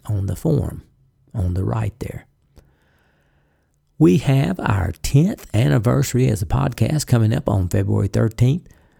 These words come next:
so we will probably have a little ce-, celebration, and it will,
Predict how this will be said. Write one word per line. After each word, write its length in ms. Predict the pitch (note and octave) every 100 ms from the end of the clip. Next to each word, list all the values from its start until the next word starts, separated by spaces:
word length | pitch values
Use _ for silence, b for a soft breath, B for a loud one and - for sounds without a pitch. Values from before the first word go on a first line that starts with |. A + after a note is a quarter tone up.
| b
so 260 | - A2+
we 180 | G#2 A#2+
will 200 | A#2+ G2+
probably 400 | - B2+ B2+ G#2+
have 200 | G2+ A#2
a 120 | G2
little 260 | F#2 A#2+ A2+
ce-, 400 | F2+ - A#2 G#2+ -
celebration, 960 | - B2 A2+ G2+ A2+ A#2+ - B2 B2 - _ _
and 300 | - F2+ F#2+
it 80 | B2
will, 240 | G#2 F#2